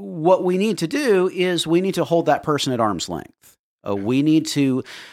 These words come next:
limit the amount of time we spend with them, limit the kind of time we spend with them, the kind of exposure that we have with them,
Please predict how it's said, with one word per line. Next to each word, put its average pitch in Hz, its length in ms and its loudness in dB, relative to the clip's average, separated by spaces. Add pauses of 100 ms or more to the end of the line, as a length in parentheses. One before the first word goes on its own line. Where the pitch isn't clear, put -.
(120)
limit 151 480 2
the 143 80 2
amount 143 240 2
of 107 60 -6
time 143 260 2
we 143 80 0
spend 143 260 -2
with 139 140 -2
them, 139 200 -2
limit 139 320 -2
the 113 80 -8
kind 151 460 0
of 156 100 -4
time 143 300 -4
we 139 80 0
spend 139 300 -4
with 135 100 -4
them, 135 140 -4
the 117 100 -6
kind 139 420 -2
of 123 80 -4
exposure 123 520 -2
that 113 100 -6
we 110 160 -4
have 113 300 0
with 107 180 -2
them, 110 260 -2